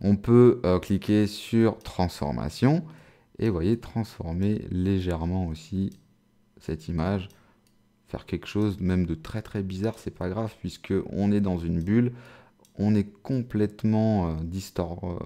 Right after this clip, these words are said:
enfin, il y a une distorsion, euh, quand même assez, assez costaud, hein, dans, dans une bulle de, de l'image, des reflets. Voilà, faire quelque chose comme ça et on fait OK.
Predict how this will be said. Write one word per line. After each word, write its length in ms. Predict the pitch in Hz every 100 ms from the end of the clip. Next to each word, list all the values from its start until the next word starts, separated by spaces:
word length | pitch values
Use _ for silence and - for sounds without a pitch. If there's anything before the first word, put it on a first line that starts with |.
| -
enfin, 140 | -
il 60 | 80
y 40 |
a 40 | 85
une 180 | 87 87
distorsion, 720 | 90 - 92 - 113 107 90
euh, 40 | -
quand 140 | -
même 200 | 87 95 -
assez, 520 | 80 - 92 90 87 - - - - _ _ _ _ _ _ _ _ _ -
assez 260 | 98 -
costaud, 460 | 120 107 98 - 139
hein, 100 | 110
dans, 240 | 98 87
dans 180 | 85 87
une 240 | 82 87 90
bulle 220 | 110 101
de, 240 | 85 82
de 160 | 82 85
l'image, 380 | 80 82 107 104
des 80 |
reflets. 520 | 80 80 80 120 151 - - _ -
Voilà, 220 | - -
faire 160 | - -
quelque 160 | 78
chose 160 | - 85
comme 180 | - -
ça 240 | 110 117
et 60 | 87
on 100 | 82
fait 140 | -
OK. 260 | 90 -